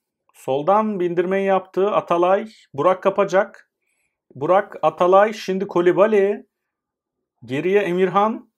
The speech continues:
Maestro. Atalay. O Atalay kendi vurdu. Kaleciden döndü. Yunus Akgün'ü değiştirelim. Yunus Akgün'ün bir sakatlığı var.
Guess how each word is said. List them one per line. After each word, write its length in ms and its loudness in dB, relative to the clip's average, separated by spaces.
Maestro. 840 0
Atalay. 540 2
O 280 2
Atalay 320 -2
kendi 320 -8
vurdu. 420 0
Kaleciden 580 -6
döndü. 840 -6
Yunus 340 -8
Akgün'ü 380 -4
değiştirelim. 600 -8
Yunus 220 -8
Akgün'ün 340 -6
bir 60 -14
sakatlığı 580 -4
var. 320 -4